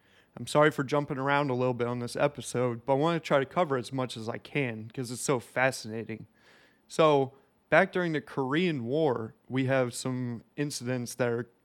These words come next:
incredibly offensive being conducted by Project Artichoke. Under the cover of conducting polygraph testing, they were using a depressant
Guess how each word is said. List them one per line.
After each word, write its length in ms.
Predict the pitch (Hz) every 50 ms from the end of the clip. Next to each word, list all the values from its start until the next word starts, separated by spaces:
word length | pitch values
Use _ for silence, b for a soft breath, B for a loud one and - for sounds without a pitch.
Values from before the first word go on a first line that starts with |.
| - _ _ -
incredibly 600 | - 131 131 127 - 214 202 170 135 139 131 120
offensive 640 | 117 110 - - 170 165 143 - 139 123 117 110 107
being 220 | 127 131 123 120
conducted 480 | 113 120 120 127 127 120 - 123 120 117
by 180 | - 123 110
Project 460 | 110 - - 120 113 110 - 120 - -
Artichoke. 600 | 120 123 120 - - - - - 92 - - - _ _ _ _ _ _ _ _ _ _ _ _ _ _ _ _ _ _ _ _ - _ _ _ _ _ -
Under 300 | - 139 151 165 160 151
the 100 | 139 127
cover 540 | 120 - - 175 185 151 131 127 123 120 120
of 220 | - - 127 120
conducting 540 | - 143 127 123 135 135 127 - - 127 117
polygraph 580 | 110 - 143 147 160 151 127 127 123 110 - -
testing, 580 | - 127 120 117 - - 120 120 117 117 117 - b b b b b b b
they 220 | - 131 135 131 127
were 420 | 123 127 127 123 123 120 113 - -
using 540 | 147 143 135 123 135 135 127 123 120 117 104 -
a 80 | -
depressant 680 | 117 127 120 - - 170 180 170 - - 113 104 -